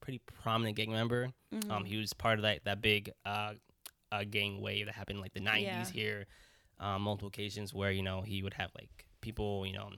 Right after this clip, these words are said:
Speaker 1: sell drugs in the house, come in with
Speaker 2: Mm-hmm.
Speaker 1: weapons, and, like, the whole, that was my, like, my whole
Speaker 2: Yeah.
Speaker 1: background was having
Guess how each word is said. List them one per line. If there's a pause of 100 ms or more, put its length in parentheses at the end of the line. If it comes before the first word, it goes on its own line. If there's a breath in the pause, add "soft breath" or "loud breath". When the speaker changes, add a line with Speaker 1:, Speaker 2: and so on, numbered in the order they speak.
(240)
Speaker 1:
sell
drugs
in
the
house,
come
in
with
Speaker 2:
Mm-hmm.
Speaker 1:
weapons,
and,
like,
the
whole,
that
was
my,
like,
my
whole (120)
Speaker 2:
Yeah.
Speaker 1:
background
was
having